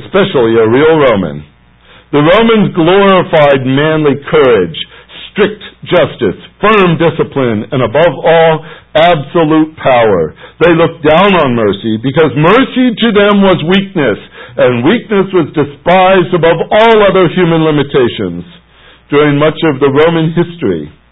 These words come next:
a father decided at the birth of a child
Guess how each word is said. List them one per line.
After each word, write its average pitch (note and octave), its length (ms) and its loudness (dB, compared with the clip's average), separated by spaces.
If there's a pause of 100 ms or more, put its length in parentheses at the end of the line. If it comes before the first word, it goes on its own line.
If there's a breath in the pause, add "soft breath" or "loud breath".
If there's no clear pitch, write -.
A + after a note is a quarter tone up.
(520 soft breath)
a C#3+ 80 0 (280)
father E3 520 2
decided G#2 720 -2 (400)
at B2+ 140 -2
the A2 180 -4
birth G3 320 2
of G3 80 0
a F3+ 160 -2
child A2 440 2